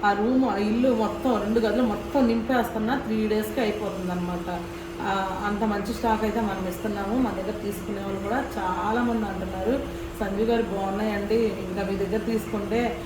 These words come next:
అవి ఉన్నాయా, ఇవి ఉన్నాయా, కొంచెం మంచిగా పంపించండి, కొంచెం నీట్‌గా ఇవ్వండి, మంచి ఐటెం ఇవ్వండి" అని ఇలాంటివి చెప్పాల్సిన అవసరమే లేదు. డైరెక్ట్గా మీకు ఆర్డర్ బుక్ చేస్తే చాలు, మాకు అంత మంచిగా వచ్చేస్తున్నాయి అని చెప్పి ప్రతి వాళ్ళు అంటున్నారు.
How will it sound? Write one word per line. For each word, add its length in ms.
అవి 180
ఉన్నాయా, 320
ఇవి 200
ఉన్నాయా, 400
కొంచెం 280
మంచిగా 320
పంపించండి, 600
కొంచెం 360
నీట్‌గా 300
ఇవ్వండి, 500
మంచి 300
ఐటెం 240
ఇవ్వండి" 360
అని 220
ఇలాంటివి 360
చెప్పాల్సిన 420
అవసరమే 460
లేదు. 400
డైరెక్ట్గా 360
మీకు 200
ఆర్డర్ 220
బుక్ 300
చేస్తే 320
చాలు, 160
మాకు 200
అంత 120
మంచిగా 420
వచ్చేస్తున్నాయి 640
అని 120
చెప్పి 160
ప్రతి 400
వాళ్ళు 240
అంటున్నారు. 840